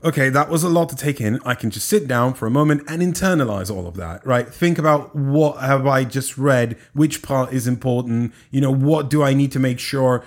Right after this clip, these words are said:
I memorize? Or, um, you know,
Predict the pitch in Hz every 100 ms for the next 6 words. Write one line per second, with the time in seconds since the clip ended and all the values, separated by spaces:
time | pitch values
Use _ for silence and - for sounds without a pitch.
0 | - - 123 123 135 143 135 131 127 131
1 | 131 - 160 165 127 143 - - _ _
2 | - 131 131 131 156 156 139 131